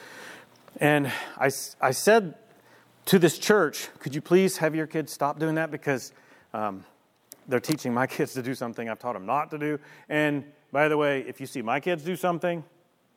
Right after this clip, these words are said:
please make sure you tell me so that I can stop them, 'cause I don't want my kids teaching your kids bad stuff either." And, uh, I had a few people talk to me after church and told them that they felt insulted and that I was pointing it at them and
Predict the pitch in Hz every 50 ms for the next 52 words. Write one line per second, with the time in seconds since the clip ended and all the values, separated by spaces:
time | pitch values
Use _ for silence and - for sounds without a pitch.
0 | _ _ _ _ _ - 175 175 151 131 113 139 143 139 127 - 147 143 135 123
1 | 117 - _ _ _ _ _ _ _ _ _ _ _ - 139 143 - - 143 143
2 | 147 151 151 156 165 156 - _ _ _ _ _ _ _ _ _ - - - 127
3 | 123 117 120 113 110 - - 123 120 - 123 110 - - 127 113 117 - - 123
4 | 110 - 107 123 123 120 117 120 117 107 110 113 113 - 117 104 - - 113 101
5 | - - 98 95 104 120 113 - 107 95 87 - - 87 85 80 - - - 87
6 | 78 _ _ 101 110 110 90 78 67 _ _ _ _ _ _ _ _ _ _ _
7 | _ _ _ _ - - - - _ _ _ _ _ _ _ _ - - 139 139
8 | 139 143 139 135 131 120 110 98 98 - - - _ _ _ _ _ _ _ _
9 | - - 143 196 202 180 - 196 165 - 180 156 170 160 - 147 143 - - 139
10 | 131 127 127 - 147 123 - - 117 117 113 - - 110 107 104 - 107 110 110
11 | 107 110 110 104 - 110 107 104 - 110 107 - - 117 117 - - 107 101 104
12 | - 113 107 110 113 113 110 107 107 107 110 104 - - - - 98 107 113 113
13 | 117 117 123 117 117 - 117 117 117 117 113 113 113 113 110 107 101